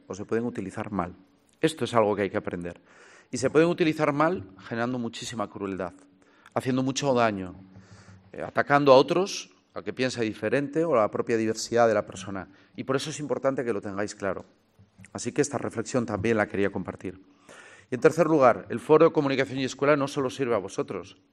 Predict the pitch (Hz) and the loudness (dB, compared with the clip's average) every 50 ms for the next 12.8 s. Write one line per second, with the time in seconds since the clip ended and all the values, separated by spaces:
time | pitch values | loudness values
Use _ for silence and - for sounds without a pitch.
0 | _ _ _ _ - 113 - - 123 120 113 117 104 107 113 113 117 117 120 - | _ _ _ _ -20 -10 -2 -2 -2 -2 -2 -4 -2 0 0 0 0 -2 -8 -8
1 | - 101 95 107 110 110 104 104 110 113 120 123 - - - _ - _ _ _ | -6 -6 -6 -4 -4 -4 -4 -4 -4 -4 -6 -8 -14 -20 -20 _ -20 _ _ _
2 | _ - 110 107 107 104 120 113 113 - 120 104 110 113 - 123 123 123 131 110 | _ -10 -6 -4 -2 0 0 0 0 -2 -6 -8 -8 -4 -2 -2 -2 -2 -2 -4
3 | 110 107 107 117 110 110 127 127 120 117 110 104 101 104 101 95 - 131 120 107 | -2 -4 -4 -6 -6 -4 -2 -2 -2 -2 -2 -4 -4 -4 -6 -6 -4 -2 -2 -2
4 | 101 90 85 92 95 95 - _ - - _ - - - - - _ _ - 120 | -2 -6 -8 -12 -16 -20 -20 _ -20 -20 _ -20 -20 -20 -20 -20 _ _ -8 -8
5 | - - 135 139 143 151 156 147 143 139 127 - - 120 123 135 139 139 135 117 | -2 4 4 4 6 4 2 2 2 0 -2 -4 -4 -4 -2 2 2 2 2 2
6 | 120 120 - 123 117 120 127 139 147 127 120 113 127 135 143 143 - 113 107 120 | 0 -2 -2 -2 0 2 2 2 2 2 0 0 0 0 -2 -4 -4 -4 -4 -4
7 | 131 127 135 143 143 135 110 - - - - - - 120 117 104 - - 101 - | -4 -4 -4 -4 -4 -4 -6 -10 -12 -14 -14 -10 -6 -2 -2 -2 -2 -2 -6 -6
8 | 120 117 107 95 85 92 95 - - _ _ _ _ 104 101 101 101 - - - | -6 -4 -4 -6 -6 -8 -14 -18 -20 _ _ _ _ -16 -14 -14 -16 -12 -6 -4
9 | 110 98 107 107 98 127 135 127 131 123 - 131 123 120 131 123 - 117 107 110 | -4 -4 -4 -4 0 0 0 0 0 -2 -2 -2 -4 -4 -8 -6 -4 -4 -4 -4
10 | - - - - - - _ - 107 110 113 - - 123 117 - 123 117 113 120 | -8 -16 -20 -20 -20 -20 _ -8 -6 -6 -6 -4 -4 -4 2 2 2 2 2 2
11 | 117 107 98 101 98 - - 113 - 120 107 101 - 113 101 107 117 110 117 120 | 2 2 0 0 -4 -8 -10 -4 -2 -2 -2 -2 -2 -4 -2 0 2 2 2 0
12 | 110 113 107 98 98 101 90 82 95 110 113 110 107 98 - - | 0 -2 -4 -2 -2 -4 -2 0 0 2 2 0 -2 -4 -6 -8